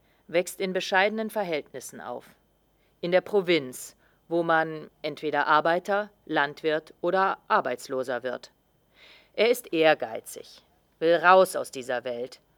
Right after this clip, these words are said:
und schließt ein Jurastudium zweitausendeins so gut ab, dass er sich um keinen Job bewerben muss. Er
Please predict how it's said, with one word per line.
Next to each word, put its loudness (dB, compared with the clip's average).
und -8
schließt -8
ein 0
Jurastudium -6
zweitausendeins -2
so 0
gut -12
ab, -4
dass 2
er 4
sich -2
um -4
keinen 0
Job 0
bewerben 0
muss. -14
Er 2